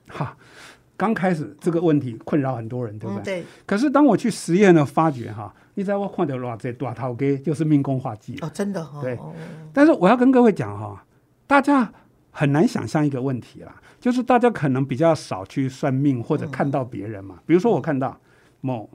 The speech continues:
Speaker 1: 大老板，
Speaker 2: 嗯。
Speaker 1: 很成功的事业，
Speaker 2: 嗯，嗯，嗯。
Speaker 1: 可是他化忌在夫妻宫。
Speaker 2: 哦，嗯。
Speaker 1: 你知道这个意思吧？
Speaker 2: 哎，哎。
Speaker 1: 事业宫很强，夫妻宫哈，
Speaker 2: 嗯，嗯。
Speaker 1: 哎，对老婆不好。
Speaker 2: 哦。
Speaker 1: 啊，然后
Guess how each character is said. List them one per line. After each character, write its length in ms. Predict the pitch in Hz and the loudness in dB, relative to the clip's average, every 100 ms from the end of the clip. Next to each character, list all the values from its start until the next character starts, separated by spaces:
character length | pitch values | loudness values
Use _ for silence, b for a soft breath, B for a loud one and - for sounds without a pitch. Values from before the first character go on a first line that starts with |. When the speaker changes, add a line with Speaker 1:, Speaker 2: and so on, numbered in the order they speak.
| _ | _
Speaker 1:
大 140 | - 147 | -6 -4
老 140 | 117 | -4
板， 160 | 120 - _ _ | -6 -12 _ _
Speaker 2:
嗯。 240 | 160 135 135 _ _ b b b _ | -14 -14 -18 _ _ b b b _
Speaker 1:
很 320 | _ - 165 143 | _ -2 0 0
成 260 | 143 151 | 2 2
功 200 | 160 165 | 4 4
的 120 | 156 | 2
事 280 | 131 - 139 | -2 -4 -2
业， 160 | 131 135 | 0 -2
Speaker 2:
嗯， 60 | 82 | -6
嗯， 60 | - | -14
嗯。 60 | 135 B B - | -20 B B -8
Speaker 1:
可 100 | 131 | -4
是 100 | 147 | 0
他 140 | 165 | -2
化 260 | 160 185 143 | 0 2 2
忌 220 | 139 139 | 0 -2
在 160 | 139 | -2
夫 200 | 123 - | -4 -6
妻 180 | 123 - | -10 -10
宫。 240 | 113 110 117 _ - | -10 -10 -12 _ -14
Speaker 2:
哦， 500 | 175 226 233 202 165 - _ | -12 -10 -12 -12 -16 -20 _
嗯。 80 | 160 165 | -20 -4
Speaker 1:
你 60 | |
知 60 | 156 | 2
道 100 | 151 | 2
这 100 | 143 | 2
个 80 | 139 | -2
意 100 | 131 | -4
思 120 | 120 | -8
吧？ 140 | 90 - | -16 -14
Speaker 2:
哎， 220 | 165 147 | -12 -12
哎。 0 | |
Speaker 1:
事 200 | 143 139 | -8 4
业 120 | 180 | 6
宫 160 | 165 156 | 6 4
很 160 | 147 107 | 0 -4
强， 300 | - 95 101 _ | -10 -12 -14 _
夫 120 | 185 | -4
妻 160 | 147 151 | -2 0
宫 220 | 156 147 | 0 0
哈， 140 | 143 175 | -2 -6
Speaker 2:
嗯， 80 | 165 | -10
嗯。 80 | 147 - | -14 -10
Speaker 1:
哎， 120 | 170 - | -10 -4
对 120 | 220 | -4
老 120 | 120 | -4
婆 180 | 101 107 | -6 -10
不 100 | 131 | -10
好。 220 | 110 92 _ _ _ _ | -10 -16 _ _ _ _
Speaker 2:
哦。 400 | 190 214 226 208 165 160 _ _ | -14 -12 -14 -14 -18 -20 _ _
Speaker 1:
啊， 280 | - 117 - _ B B B B | -8 -6 -8 _ B B B B
然 140 | 196 | 4
后 200 | 247 240 | 6 6